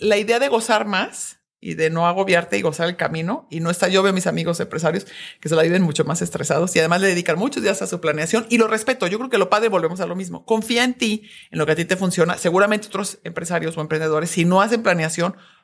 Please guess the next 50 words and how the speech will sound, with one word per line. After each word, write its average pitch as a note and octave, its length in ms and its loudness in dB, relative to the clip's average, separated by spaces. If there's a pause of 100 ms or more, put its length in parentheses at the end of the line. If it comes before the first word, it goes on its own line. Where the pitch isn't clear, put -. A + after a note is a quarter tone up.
no F3 180 2
les G3 160 0
funciona. E3 580 0
Si - 140 -4
no F#3+ 120 0
tienen G#3 260 2
métricas G3 480 2
con E3 140 -2
su E3 120 -4
gente, E3 300 0
no D#3+ 100 2
les D#3+ 140 0
funciona. D#3 440 0
Yo E3+ 140 0
no E3+ 80 -2
tengo D#3+ 160 -2
métricas. D3+ 520 -4 (520)
Yo D#3+ 180 2
no, F3+ 140 2
yo F#3+ 140 2
no G3 60 -2
estoy A3 180 0
checándoles F#3+ 560 0
si F#3+ 80 -6
llegaron E3+ 380 2
a D#3+ 100 -2
esto. D#3+ 260 -4
Si, F#3 140 -12
no F#3+ 220 -6
tengo. - 280 -12 (300)
Este, - 300 -6
nosotros D#3+ 280 -4
como E3 220 -2
que E3 80 2
todo - 460 0
el G3 60 -2
mundo G3+ 260 2
trabaja F3+ 440 4
y E3 300 -2
es E3 100 0
responsable F3+ 720 -2
de F3 80 -4
esta E3 160 -2
manera D#3+ 240 0
en E3+ 60 -4
cómo D#3 180 -8
he - 40 -8
trabajado C3+ 380 -2
yo, D#2 220 -10
¿no? F#3+ 100 -12